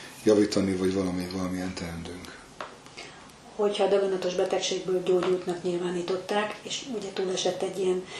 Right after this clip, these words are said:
Speaker 2: emlő helyreállítási műtéten, akkor milyen gyakran igényel, tehát csak sebészeti szempontból milyen gyakran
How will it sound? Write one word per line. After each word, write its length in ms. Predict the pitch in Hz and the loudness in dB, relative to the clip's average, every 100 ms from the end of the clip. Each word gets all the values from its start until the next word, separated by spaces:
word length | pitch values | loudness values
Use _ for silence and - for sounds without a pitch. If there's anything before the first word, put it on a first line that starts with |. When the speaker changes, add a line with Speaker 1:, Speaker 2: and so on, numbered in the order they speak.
| - | -10
Speaker 2:
emlő 200 | - 170 | -6 -4
helyreállítási 1500 | 170 185 185 185 185 - 180 - 269 - - - 175 160 185 | 0 4 4 2 0 -2 -4 -4 -14 -12 -10 -4 -2 2 2
műtéten, 720 | 175 175 - 180 190 202 208 - - - | 0 -2 2 2 4 2 2 -2 -12 -6
akkor 480 | 190 - 190 180 208 | -4 2 2 2 2
milyen 300 | 208 190 185 | 4 4 6
gyakran 380 | 202 196 185 175 | 6 4 2 2
igényel, 540 | 180 180 180 175 175 | 2 0 0 0 -2
tehát 180 | - 180 | -2 -2
csak 200 | - 185 | 0 2
sebészeti 520 | - 175 180 - 180 | 2 0 2 2 4
szempontból 520 | 208 - 202 220 220 220 | 4 4 4 4 4 4
milyen 220 | 208 196 | 2 2
gyakran 300 | 190 - | 0 2